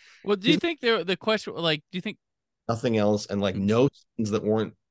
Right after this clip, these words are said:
Speaker 2: compelling in some way, and no, nothing just done for, because you gotta do that. Like, every scene is entertaining, necessary, and barreling forward on this crazy energy, you know? And this scene, you can,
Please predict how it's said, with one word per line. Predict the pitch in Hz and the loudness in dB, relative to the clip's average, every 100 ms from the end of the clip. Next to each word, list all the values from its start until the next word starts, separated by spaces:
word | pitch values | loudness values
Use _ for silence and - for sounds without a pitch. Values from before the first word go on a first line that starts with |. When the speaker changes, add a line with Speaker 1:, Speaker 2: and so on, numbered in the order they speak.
| - | -10
Speaker 2:
compelling | 104 95 107 101 95 | -6 0 2 2 0
in | 98 | -2
some | 117 101 | 0 2
way, | 101 92 90 | 2 0 0
and | 80 90 | -2 -2
no, | 101 107 107 104 104 | 0 2 4 4 4
nothing | 104 110 117 107 | 2 0 0 2
just | 101 98 101 | 0 -2 -2
done | 98 98 | -2 -2
for, | - 104 95 95 - _ | -2 0 0 -2 -10 _
because | 98 104 | -6 -4
you | 95 | 0
gotta | 98 92 | 0 0
do | 101 | 0
that. | 95 | 2
Like, | 87 101 | 0 2
every | 131 117 120 | 2 2 -2
scene | 110 127 117 104 | -2 0 0 0
is | 95 - - - - | -2 -10 -20 -20 -4
entertaining, | 131 127 - 123 117 113 110 107 104 - _ | 2 2 2 2 4 4 4 2 0 -4 _
necessary, | 110 110 117 101 120 110 110 107 110 | -4 -4 -4 -2 0 2 0 0 0
and | 87 - | -2 -4
barreling | - 104 120 117 110 | -4 0 0 0 -2
forward | - 110 107 101 90 | 0 2 4 4 0
on | 82 | -2
this | 85 - | -4 -12
crazy | - - 123 180 104 85 | -10 -6 -2 -2 -2 0
energy, | 135 139 - - | 2 2 0 -8
you | 85 | -10
know? | 87 98 117 - - 160 | -6 -4 -4 -8 -8 0
And | 165 | 2
this | 196 | 2
scene, | - 294 | 2 0
you | 370 | 0
can, | 311 | -2